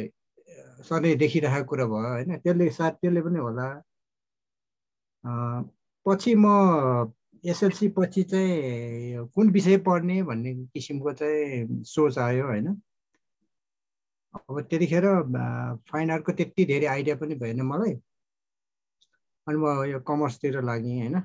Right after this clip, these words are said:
तर commerce लाग्दा त्यो अब म, हुनसक्छ म, मेरो ब्लडमै थियो कि त्यो कुरा, है? कलामा आकर्षण, मेरो family background, होइन? अनि माहौलले गर्दाखेरि म चित्रकलामै आकर्षित थिएँ। म त्यो प-, commerce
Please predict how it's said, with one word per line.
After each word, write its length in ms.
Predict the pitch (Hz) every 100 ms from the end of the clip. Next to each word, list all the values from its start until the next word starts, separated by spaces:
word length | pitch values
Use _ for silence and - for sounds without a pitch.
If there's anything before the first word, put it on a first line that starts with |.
| - _ _ _
तर 100 | 170
commerce 340 | 165 175 185 180
लाग्दा 340 | 180 180 190
त्यो 180 | 185 196
अब 280 | 185 180 160
म, 60 | 175 165
हुनसक्छ 380 | 139 151 180 185
म, 160 | 196 170 165
मेरो 220 | 151 156 151
ब्लडमै 400 | 131 147 151 160
थियो 200 | 151 139
कि 100 | 147
त्यो 160 | 139
कुरा, 260 | 127 135 139
है? 100 | 127 175 _ _ _ _ _ - _
कलामा 320 | - 147 147 143
आकर्षण, 520 | 131 135 127 156 151
मेरो 220 | 135 131
family 320 | 123 135 139
background, 500 | 131 131 127 135 147
होइन? 200 | 123 151 180 _ _ _ - _ _ _ _
अनि 200 | 131 131
माहौलले 500 | 127 131 131 139 131
गर्दाखेरि 500 | 123 120 123 127 151
म 140 | 135 120
चित्रकलामै 840 | 139 131 131 131 131 131 139 151
आकर्षित 460 | - 127 139 139 127
थिएँ। 80 | 120
म 300 | 127 135 127
त्यो 280 | 131 135 127
प-, 420 | 127 120 117 113
commerce 440 | 135 135 120 -